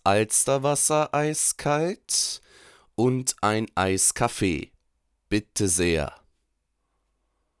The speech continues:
So, das Alsterwasser eiskalt und ein Eiskaffee. Bitte sehr.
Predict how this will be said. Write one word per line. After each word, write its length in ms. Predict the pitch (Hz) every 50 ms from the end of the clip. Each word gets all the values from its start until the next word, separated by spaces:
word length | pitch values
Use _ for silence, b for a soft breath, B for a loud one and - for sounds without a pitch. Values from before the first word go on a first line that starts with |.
| _ _ _ _ _ _ _ _ _ _ _ _ _ _ _ _ _ _ _ _ _ _ _ _ _ _ _ _ _ _ _ _ _ -
So, 580 | 87 85 95 113 160 156 131 104 85 78 76 71
das 320 | - 85 80 - - - -
Alsterwasser 960 | - 101 110 123 127 - - - 139 135 127 131 131 127 - 135 127 - -
eiskalt 800 | 139 143 139 - - - - 160 160 175 196 196 - - - B B B B B B B B B
und 260 | B 117 127 - -
ein 160 | 127 139 139 -
Eiskaffee. 840 | 107 110 107 98 - - - - 87 - - - 82 71 62 - - - _ _ _ _ _ _ _ _
Bitte 300 | - 139 127 - - 95
sehr. 340 | 85 87 85 80 71 - -